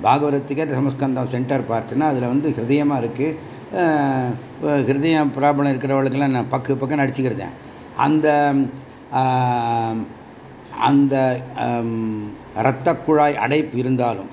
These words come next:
இல்ல ஹிருதய சம்பந்தமான நோய்கள் இருந்தாலும் அதுதான் கடைசியா நம்ம பார்த்தது. ப-, பலன் விக்ரீடிதம்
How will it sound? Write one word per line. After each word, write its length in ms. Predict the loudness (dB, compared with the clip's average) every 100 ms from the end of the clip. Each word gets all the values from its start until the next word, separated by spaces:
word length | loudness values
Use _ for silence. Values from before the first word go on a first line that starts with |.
| -18 -20 -8
இல்ல 400 | -2 2 4 2
ஹிருதய 680 | 2 0 2 2 4 2 0 -6 -18 -10
சம்பந்தமான 680 | -2 0 2 2 2 0 0
நோய்கள் 380 | 0 2 2 0
இருந்தாலும் 680 | 0 0 0 0 0 0 -2 -10 -14 -8
அதுதான் 360 | -4 0 0
கடைசியா 400 | 0 -2 0 2
நம்ம 180 | 2 2
பார்த்தது. 680 | 2 0 0 -4 -2 -2 -4 -12 -18 -2
ப-, 360 | 0 2 0 -2
பலன் 360 | 0 2 2 0 -6 -16 -18 -6
விக்ரீடிதம் 680 | -4 -2 -2 -2 0 4 4